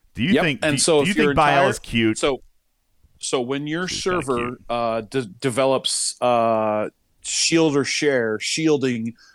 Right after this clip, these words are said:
Speaker 2: discipline, and sh-, you can't loot anymore,
Speaker 1: That'll never
Speaker 2: uh,
Speaker 1: happen.
Speaker 2: you instead,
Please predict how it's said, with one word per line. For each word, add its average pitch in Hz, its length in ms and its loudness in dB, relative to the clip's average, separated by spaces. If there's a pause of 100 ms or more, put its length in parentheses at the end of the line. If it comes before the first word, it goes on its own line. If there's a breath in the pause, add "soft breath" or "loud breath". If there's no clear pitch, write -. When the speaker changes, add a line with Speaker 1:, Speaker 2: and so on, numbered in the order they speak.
(280 soft breath)
Speaker 2:
discipline, 127 600 -2
and 120 460 -6
sh-, - 200 -4
you 123 160 2
can't 151 320 -2
loot 160 380 2
anymore, 113 600 -2 (140 loud breath)
Speaker 1:
That'll 85 220 -4
never 82 140 0
Speaker 2:
uh, 117 40 4 (200)
Speaker 1:
happen. 110 140 0
Speaker 2:
you 131 180 4
instead, 165 460 2